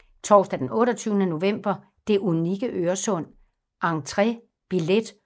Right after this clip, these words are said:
hundrede halvtreds kroner. Bobo Morino and the Soul Shakers, Kulturhuset Bølgen,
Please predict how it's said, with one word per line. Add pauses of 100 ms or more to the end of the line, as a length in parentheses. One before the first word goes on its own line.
(180)
hundrede
halvtreds
kroner. (880)
Bobo
Morino
and
the
Soul
Shakers, (340)
Kulturhuset
Bølgen,